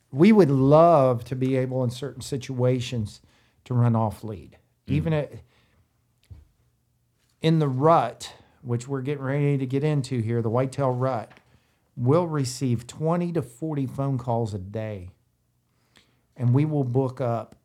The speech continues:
Speaker 1: out to seventy-two hours.
Speaker 2: Wow.
Speaker 1: After that, I mean, you still,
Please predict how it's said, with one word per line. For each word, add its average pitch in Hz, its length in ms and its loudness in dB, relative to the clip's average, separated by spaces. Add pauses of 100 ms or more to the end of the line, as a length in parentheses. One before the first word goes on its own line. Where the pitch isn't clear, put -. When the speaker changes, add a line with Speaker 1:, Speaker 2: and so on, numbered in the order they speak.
(300)
Speaker 1:
out 120 300 -8
to - 80 -18
seventy-two 117 720 -8
hours. - 640 -18
Speaker 2:
Wow. 50 400 -20 (1000)
Speaker 1:
After 165 400 0
that, 143 440 0
I 127 40 -4
mean, 147 160 0
you 175 140 0
still, 190 440 -6